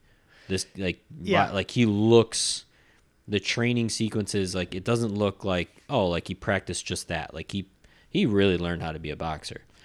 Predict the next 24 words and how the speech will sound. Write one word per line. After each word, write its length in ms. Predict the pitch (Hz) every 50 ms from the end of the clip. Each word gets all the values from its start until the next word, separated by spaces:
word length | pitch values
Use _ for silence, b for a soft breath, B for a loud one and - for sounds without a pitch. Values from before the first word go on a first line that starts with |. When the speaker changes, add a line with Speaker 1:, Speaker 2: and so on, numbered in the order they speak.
| B B
Speaker 1:
And 100 | 139 127
I 40 | 196
Speaker 2:
Yes. 100 | 202 -
Speaker 1:
think 140 | 165 185 180
there's 140 | 151 110 -
some 120 | 92 85
stories 360 | - - 107 104 101 95 87 85
about 180 | 87 85 73
him 160 | 104 98 87
actually, 520 | 87 87 85 - - 87 85 82 80 78 - _ _ _ b b b b b b b b b b b b b b _
he 320 | - - 127 135 139 -
actually 480 | - 110 107 104 - - - 107 98 90
voluntarily 800 | 85 92 87 87 87 85 - - - 104 98 95 87 85 82 80
took 320 | - - - 107 95 -
hits 640 | - - 127 107 92 - - - - - - - - _ _ _ _ _ b b b b b b b b b b b b _
so 200 | - - 113 98
that 240 | 90 90 87 - -
the 200 | 90 82 78 - - _ - -
scenes 500 | - - - 123 117 107 98 90 85 82
looked 260 | 87 90 90 - - -
better, 320 | 60 57 - - - - - - - -
Speaker 2:
Oh. 180 | 233 190 123 - - _ _ _ _
Speaker 1:
I 80 | - 80
think. 400 | - - - 120 - - -